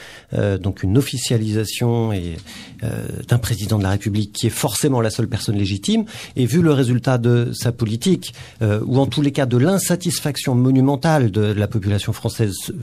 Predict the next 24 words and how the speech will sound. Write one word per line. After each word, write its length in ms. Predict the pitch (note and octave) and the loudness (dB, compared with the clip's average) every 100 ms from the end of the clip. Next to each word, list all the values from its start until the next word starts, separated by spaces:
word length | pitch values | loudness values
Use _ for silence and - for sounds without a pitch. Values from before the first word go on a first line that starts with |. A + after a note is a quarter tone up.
| - | -8
euh, 380 | - - A#1+ - | -6 -6 -6 -2
face 260 | C#3 B2+ | -2 0
à 40 | A2+ | -2
sa 100 | G#2 | -2
politique, 480 | G2+ G2 G3+ G3+ - - - - | -4 -2 -4 -4 -12 -16 -18 -12
il 200 | - C3+ | -2 0
n'était 200 | A2 - | 0 2
légitime 440 | G#2+ G2+ G2 D3+ B2+ | 0 0 0 -2 -2
pour 140 | A#2+ | -2
pas 120 | A2 | -2
grand 120 | F#2+ G#2+ | 0 2
monde. 260 | A2+ D#2+ - _ - - | 0 -2 -14 _ -10 -4
Donc 160 | A#2 | 0
il 100 | B2+ | 0
valait 220 | G2 F#2+ F#2 | 2 0 2
mieux 140 | D3+ | 0
qu'il 200 | - A#2 | 0 0
ne 80 | A2 | 2
se 320 | G#2 B2 A2+ - | 2 0 0 -6
présente 340 | - C3 F#2 F2 | -2 -2 -2 -4
pas 220 | B2 C#3 | -2 -2
et 40 | |
qu'il 180 | A#2+ B2 | 0 0
renonce 540 | G2+ A#2 A#2 C#3 - | 4 4 4 0 -6